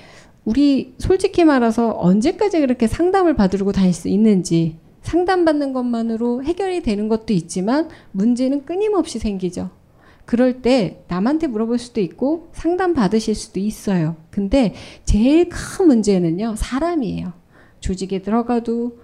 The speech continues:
가족한테도, 친구, 애인, 어떠한 분야를 가도 우리가 제일 고민을 많이 하는 게 인간관계인데,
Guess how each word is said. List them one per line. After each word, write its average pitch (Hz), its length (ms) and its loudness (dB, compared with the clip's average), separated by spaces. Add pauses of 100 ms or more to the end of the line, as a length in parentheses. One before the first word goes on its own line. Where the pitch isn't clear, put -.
(140)
가족한테도, 220 1080 0
친구, 262 800 -4
애인, 233 500 0
어떠한 311 1040 0 (720)
분야를 240 460 4
가도 220 340 2
우리가 214 220 2
제일 277 260 2
고민을 226 300 2
많이 185 240 2
하는 170 140 2
게 175 80 -4
인간관계인데, 208 1040 0